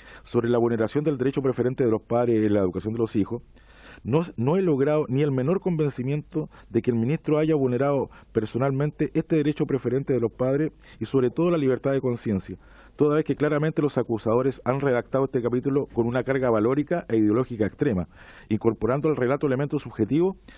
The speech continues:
con una amplia falta de criterio jurídico en relación a hechos en que no consta la intervención directa del ministro acusado. En este capítulo no me queda más también que agradecer la, el testimonio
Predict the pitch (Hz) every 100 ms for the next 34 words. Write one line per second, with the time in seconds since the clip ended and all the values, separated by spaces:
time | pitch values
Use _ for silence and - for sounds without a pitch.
0 | - - 113 120 165 180 165 156 156 147
1 | 123 135 139 120 131 143 139 120 107 104
2 | 127 123 135 139 - 117 113 113 - 143
3 | - 143 117 113 107 139 131 135 190 -
4 | 185 139 120 127 127 117 98 - 87 80
5 | - - - - - - - 131 151 143
6 | 139 147 147 139 139 139 143 139 - 107
7 | 131 - 120 113 139 127 107 101 98 127
8 | - - - - - - - 95 110 113
9 | 110 110 107 - 117 - 202 - 151 135
10 | 131 127